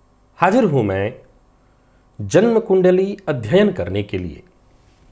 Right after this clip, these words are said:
एक जन्म कुंडली लेकर आप सबके सम्मुख उपस्थित हुआ हूं। ये जन्म कुंडली एक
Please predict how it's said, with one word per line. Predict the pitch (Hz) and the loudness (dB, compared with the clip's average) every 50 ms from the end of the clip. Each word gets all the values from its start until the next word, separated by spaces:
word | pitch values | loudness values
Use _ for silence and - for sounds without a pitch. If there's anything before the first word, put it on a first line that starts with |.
| _ _ _ _ _ _ - | _ _ _ _ _ _ -2
एक | - 180 170 | -2 -2 0
जन्म | 131 185 185 196 196 | 2 2 2 2 2
कुंडली | 190 175 160 160 196 220 262 | 0 0 0 0 0 0 0
लेकर | 208 175 180 - 220 226 - - | -2 -2 -2 -4 -6 -6 -2 0
आप | 165 165 202 202 | 2 2 2 0
सबके | - - - - 208 | -4 -12 -8 -6 -6
सम्मुख | 180 - 170 170 185 196 185 - - - - _ _ - | -6 -4 -4 -4 -4 -4 -6 -10 -18 -20 -20 _ _ -12
उपस्थित | 135 - 165 - - - 233 - - - | -8 -6 -6 -6 -6 -8 -10 -10 -8 -4
हुआ | 117 135 165 | -2 -2 -2
हूं। | - - 92 87 - - - _ _ _ _ _ _ _ _ _ _ _ _ _ - | -2 -4 -8 -12 -12 -16 -20 _ _ _ _ _ _ _ _ _ _ _ _ _ -2
ये | 165 175 | 0 2
जन्म | 135 160 202 226 214 185 | 2 2 2 2 2 0
कुंडली | 180 - - 180 180 - 175 101 85 95 123 127 - _ _ _ _ _ _ - | 0 0 0 0 0 0 -2 -4 -6 -10 -10 -12 -16 _ _ _ _ _ _ -4
एक | 190 190 190 - 214 214 208 208 - | -4 -4 -2 0 2 2 2 0 -2